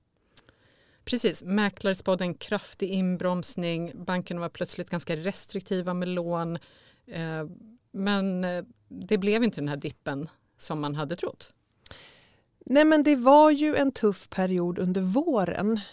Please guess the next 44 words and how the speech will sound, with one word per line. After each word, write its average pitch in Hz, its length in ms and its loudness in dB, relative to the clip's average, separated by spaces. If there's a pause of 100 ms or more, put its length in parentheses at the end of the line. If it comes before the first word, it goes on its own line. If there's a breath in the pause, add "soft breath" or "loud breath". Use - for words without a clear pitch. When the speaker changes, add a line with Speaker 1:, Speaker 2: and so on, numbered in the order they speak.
(120)
Speaker 2:
Men 220 400 6
det 220 220 4
som 226 80 -2
jag 214 100 2
tror 214 200 4
har 202 80 6
överraskat 196 460 2
många 220 520 4
är 185 220 0
att 185 160 -4
ekonomin 185 480 0
har 185 120 2
återhämtat 208 680 0
sig. - 260 -4 (600 soft breath)
Eh, 175 420 0 (600)
och - 360 2 (100)
då 208 180 0
ska 208 120 -2
man 196 80 2
också 190 200 -2
säga 196 360 2
att 190 80 -2
det 202 80 0
är - 20 0
såklart 185 340 0
att 170 120 -4
inte 175 180 0
hela 190 520 2
ekonomin 165 400 -4
har 160 80 -4
återhämtat 170 520 -6
sig. 165 240 -4 (400 loud breath)
Det 190 140 0
finns 190 280 4 (140)
stora 180 440 2
delar 160 320 2
som 160 200 -4
har 156 120 -4
det 156 100 -6
jättetufft, 160 1040 -4
som 165 480 -4
besöksnäringen - 840 -6
till - 120 -8
exempel. - 440 -10